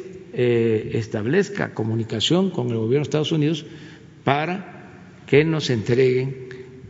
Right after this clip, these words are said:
eso que se confisca. Y se ha ido avanzando. Me gustaría incluso que platicara sobre eso. A ver,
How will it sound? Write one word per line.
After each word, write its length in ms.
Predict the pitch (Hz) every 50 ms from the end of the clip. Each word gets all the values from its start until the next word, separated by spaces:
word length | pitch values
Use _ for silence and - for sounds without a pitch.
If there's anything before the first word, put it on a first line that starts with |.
| - - - - -
eso 440 | - 120 120 123 117 - 135 131 - - - - - - - -
que 440 | - 110 117 123 135 - - - -
se 340 | - - - 104 104 98 -
confisca. 640 | - 120 120 117 - 220 208 - - - - - - - - - - - - - - - - - - - - - - - - - - - - - -
Y 100 | - 117
se 160 | - - 135
ha 20 | 135
ido 180 | 139 135 139
avanzando. 580 | 131 120 123 131 123 - 170 175 180 160 139 135 127
Me 60 | 120
gustaría 440 | 131 135 127 - - 151 156 180 196
incluso 480 | 190 180 - 180 196 202 - 185 175 -
que 120 | - 139
platicara 640 | 127 - 120 127 120 - 123 120 - 156 175 170 147
sobre 280 | - 147 143 156 185 170
eso. 200 | - - - 131
A 40 |
ver, 160 | 135 156 156